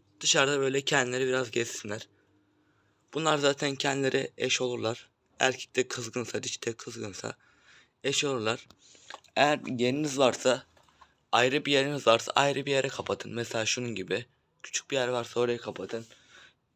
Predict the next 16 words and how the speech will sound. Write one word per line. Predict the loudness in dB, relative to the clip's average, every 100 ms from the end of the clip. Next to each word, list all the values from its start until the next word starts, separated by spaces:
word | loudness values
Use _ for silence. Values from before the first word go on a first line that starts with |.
| _ -8
İki | -4 -2
üç | 0
gün | 0 0
dursun, | 2 2 0 4
zaten | 6 6 2
eşleşir | 2 4 4 2
kuşlar. | 0 0 2 0 -4 -16 _
Ben | -6 -6 -10 _
buraya | 0 0
kapatacağım. | 0 -2 -4 -2 -4 -6 -12 _ _ _
Benim | -14 -8
böyle | -6 -2
yerim | 0 0 -2
var. | -6 -6
Burada | -6 -6 -6 _ _ _ _ _
hiç | -14 -6 -2 -2